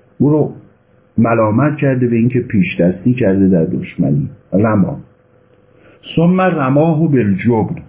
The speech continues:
بعدم گفته پیش دستی کرده تو زدن، بعدم او رو رماه و اتهام زده به او، متهم کرده او رو بالجبن، به اینکه میترسه،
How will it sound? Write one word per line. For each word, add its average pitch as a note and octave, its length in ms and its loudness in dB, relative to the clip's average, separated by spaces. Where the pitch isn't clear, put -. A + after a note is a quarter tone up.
بعدم C3+ 360 2
گفته A#2 320 -2
پیش G#2 280 -2
دستی F#2+ 300 0
کرده A#2+ 340 0
تو E3 160 0
زدن، F2+ 460 0
بعدم B2 460 0
او B2 120 0
رو C#3+ 280 2
رماه G2+ 640 0
و - 160 -2
اتهام G#2+ 680 0
زده F2 320 0
به E2+ 120 0
او، E2 280 0
متهم A2 600 0
کرده D#3 320 0
او C#3 200 4
رو B2+ 380 2
بالجبن، F#2 580 0
به F#2+ 80 2
اینکه G#2 220 0
میترسه، B2 640 -2